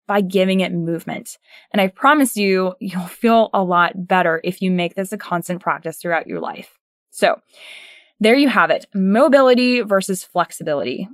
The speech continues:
Which is better, you might ask? Well, I'll leave that up to you to try to find out for yourself. I would encourage you to try them both.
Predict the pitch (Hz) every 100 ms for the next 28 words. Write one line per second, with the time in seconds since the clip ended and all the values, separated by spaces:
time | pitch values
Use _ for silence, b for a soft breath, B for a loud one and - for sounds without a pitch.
0 | _ 240 247 - 226 196 185 165 240 311
1 | 294 294 302 262 262 359 - - _ _
2 | _ _ 196 165 208 - _ _ _ _
3 | _ 214 233 196 196 202 202 190 - 220
4 | 160 147 156 _ _ _ B B B B
5 | - 233 247 226 285 285 240 196 - 190
6 | 175 - - - _ B B B B 247
7 | 262 240 285 330 349 359 - 208 196 202
8 | 175 165 - - _